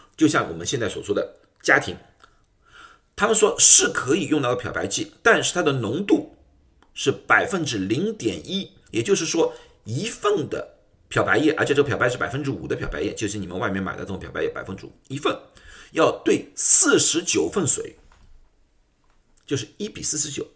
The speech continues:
要达到这样的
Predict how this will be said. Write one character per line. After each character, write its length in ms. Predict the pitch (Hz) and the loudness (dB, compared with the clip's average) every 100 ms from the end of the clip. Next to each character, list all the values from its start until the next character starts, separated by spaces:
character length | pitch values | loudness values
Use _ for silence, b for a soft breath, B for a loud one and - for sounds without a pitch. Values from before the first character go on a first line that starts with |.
| _ _ _ _ _ _ _ _ _ _ _ - _ _ _ - | _ _ _ _ _ _ _ _ _ _ _ -20 _ _ _ -2
要 80 | |
达 360 | - - - 190 | 0 2 2 2
到 300 | 185 226 - | 2 -2 0
这 140 | 277 269 | -4 -2
样 240 | 180 120 | -4 -4
的 220 | - - | -8 -10